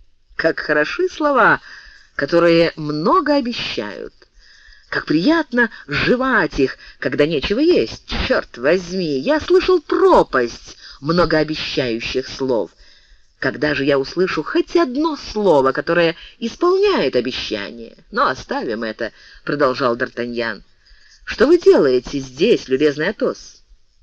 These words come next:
Вы казначей короля?» «Как казначей? Почему?» «А как же? У короля есть миллион, стало быть, ему нужен казначей. У французского короля ровно ничего нет,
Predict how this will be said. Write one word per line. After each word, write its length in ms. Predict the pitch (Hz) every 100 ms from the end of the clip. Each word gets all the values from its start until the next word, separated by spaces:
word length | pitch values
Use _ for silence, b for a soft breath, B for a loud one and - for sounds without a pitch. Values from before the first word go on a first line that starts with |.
| -
Вы 460 | 143 151 160 190 B B B -
казначей 640 | 175 135 135 123 151 131
короля?» 440 | - 202 214 285 392 _ _ - _ _ _ _ _ - _ _ - _ _ - -
«Как 520 | 135 127 - - - _ _ - _ _ _ _
казначей? 580 | - 131 127 120 131 95
Почему?» 440 | - 135 151 113 - - _ _ - -
«А 120 | -
как 240 | - 139 -
же? 200 | 107 - b b b -
У 80 | 151
короля 400 | 160 139 202 392
есть 380 | 240 320 -
миллион, 520 | 302 349 214 120 107 -
стало 360 | - 127 135
быть, 320 | 151 247 - b b b -
ему 280 | 170 190
нужен 320 | 190 190 208 233
казначей. 640 | 294 370 392 - 101 - - _ B B B
У 120 | 226
французского 880 | - 185 165 139 135 110 - 185 226
короля 420 | 226 277 285 269
ровно 280 | 156 139 135
ничего 440 | 190 262 403 415
нет, 320 | 202 123 -